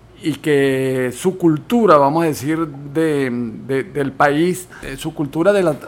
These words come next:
la historia del país, la tiene Diego en su cabeza de alguna manera y la quiere reflejar en sus películas, donde la estética tiene mucho más valor que el drama que está contando. Diego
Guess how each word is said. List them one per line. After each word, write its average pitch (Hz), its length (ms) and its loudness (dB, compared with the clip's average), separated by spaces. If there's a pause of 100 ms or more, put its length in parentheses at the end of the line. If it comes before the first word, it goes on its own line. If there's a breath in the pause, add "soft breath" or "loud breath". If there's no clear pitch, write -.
(100)
la 147 140 -2
historia 226 480 4
del 196 160 4
país, 190 480 2 (240 loud breath)
la 147 180 -4
tiene 175 260 0
Diego 185 260 4
en 151 100 2
su 143 180 -8
cabeza 147 480 2
de 135 100 -2
alguna 143 320 0
manera 156 500 0
y 165 100 -6
la 139 140 -2
quiere 170 220 -2
reflejar 151 540 -2
en 139 80 -4
sus 135 200 -8
películas, 143 640 -4 (240 loud breath)
donde 139 340 -2
la 143 80 -4
estética 147 720 -4 (600 loud breath)
tiene 160 240 2
mucho 185 280 0
más 170 220 0
valor 175 420 2 (280 loud breath)
que 160 240 0
el 143 180 -4
drama 151 600 2 (120)
que 147 400 -6
está 135 260 -8
contando. 123 520 -8 (320 loud breath)
Diego 139 480 -2